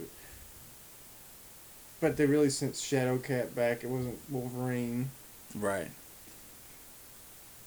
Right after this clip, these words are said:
Speaker 1: So,
Speaker 2: But, I
Speaker 1: as
Speaker 2: mean,
Speaker 1: a movie, it's good.
Speaker 2: a lot of that's, like,
Speaker 1: But
Speaker 2: licensing
Speaker 1: comics
Speaker 2: stuff.
Speaker 1: continuity,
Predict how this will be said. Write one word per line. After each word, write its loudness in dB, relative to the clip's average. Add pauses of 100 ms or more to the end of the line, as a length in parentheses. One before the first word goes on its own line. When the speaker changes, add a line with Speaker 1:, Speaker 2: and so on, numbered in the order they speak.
(320)
Speaker 1:
So, 4 (2250)
Speaker 2:
But, 8
I 8
Speaker 1:
as 12
Speaker 2:
mean, 12
Speaker 1:
a 10
movie, 12
it's 4
good. 8
Speaker 2:
a 8
lot 12
of 12
that's, 10
like, 4
Speaker 1:
But 0 (140)
Speaker 2:
licensing 6
Speaker 1:
comics 4
Speaker 2:
stuff. 0
Speaker 1:
continuity, 2